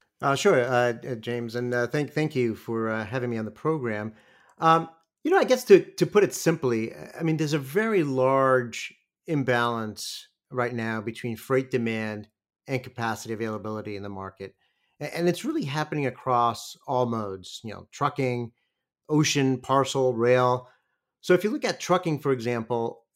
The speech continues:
there's about seven to eight loads for every truck available right now.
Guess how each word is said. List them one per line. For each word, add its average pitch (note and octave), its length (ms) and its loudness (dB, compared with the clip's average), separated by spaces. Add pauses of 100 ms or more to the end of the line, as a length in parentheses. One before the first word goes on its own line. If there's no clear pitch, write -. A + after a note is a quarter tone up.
there's A3+ 160 2
about E3 600 0
seven F#3+ 400 0
to D#3 180 0
eight D#3 140 -2
loads B2+ 720 6
for - 280 -10
every D3 320 -2
truck - 320 -2
available A2+ 420 -4
right G2+ 200 -6
now. F#2 320 -12